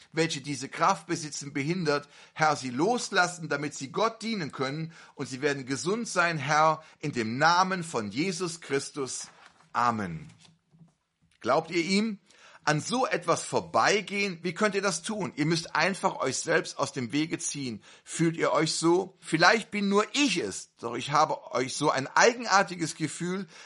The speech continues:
wenn ich unter die Menschen komme, die sich so wie ihr zusammen versammelt.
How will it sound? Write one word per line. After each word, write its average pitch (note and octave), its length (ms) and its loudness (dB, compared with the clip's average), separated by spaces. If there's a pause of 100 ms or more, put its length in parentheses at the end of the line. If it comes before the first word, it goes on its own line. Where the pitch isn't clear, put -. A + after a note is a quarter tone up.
wenn D#3 120 -4
ich C#3 120 -6
unter C3+ 200 -6
die B2 120 -6
Menschen F3+ 420 -4
komme, D#3+ 440 0 (460)
die E3+ 100 -2
sich C#3+ 240 -6
so A3 420 2
wie D#3 140 -6
ihr E3+ 260 0
zusammen D3 520 2
versammelt. A2+ 680 0